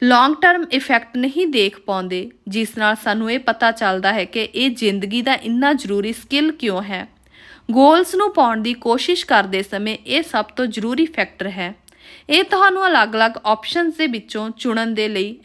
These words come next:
ਅਲਾਓ ਕਰਦਾ ਹੈ ਅਤੇ ਇਹਨਾਂ ਆਪਸ਼ਨ ਨੂੰ ਚੁਣ ਕੇ ਤੁਸੀਂ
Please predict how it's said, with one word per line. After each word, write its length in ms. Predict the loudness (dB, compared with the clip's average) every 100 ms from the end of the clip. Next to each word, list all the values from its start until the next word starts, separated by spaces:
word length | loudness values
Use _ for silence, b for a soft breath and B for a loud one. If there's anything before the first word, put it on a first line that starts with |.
| 2
ਅਲਾਓ 260 | 4 4 2
ਕਰਦਾ 440 | 2 0 0 -2
ਹੈ 260 | -2 -4 -6
ਅਤੇ 180 | -4 -4
ਇਹਨਾਂ 380 | -2 0 0 0
ਆਪਸ਼ਨ 460 | -6 -6 -4 -2 0
ਨੂੰ 120 | -2
ਚੁਣ 300 | -4 -6 -6
ਕੇ 180 | -6 -6
ਤੁਸੀਂ 460 | -6 -8 -8 -10